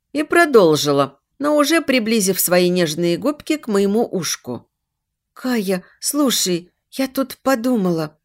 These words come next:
Если тебе понадобилось оформленное не на тебя в М, то, наверное, может понадобиться и видеофон, оформленный на чужое имя.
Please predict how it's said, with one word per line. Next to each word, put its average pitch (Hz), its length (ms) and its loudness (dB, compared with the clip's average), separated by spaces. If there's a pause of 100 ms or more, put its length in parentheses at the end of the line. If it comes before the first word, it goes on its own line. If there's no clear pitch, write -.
(160)
Если 262 340 -4
тебе 254 400 -2 (120)
понадобилось 220 680 0
оформленное 208 760 2
не 220 140 0
на 226 120 0
тебя 196 340 0
в 196 120 -6
М, 330 240 0 (140)
то, 214 120 -8
наверное, 240 520 0
может 247 340 -2
понадобиться 240 640 -4
и 240 100 -2
видеофон, 254 680 -2 (120)
оформленный 220 720 2
на 208 140 -2
чужое 208 380 0
имя. 151 560 -6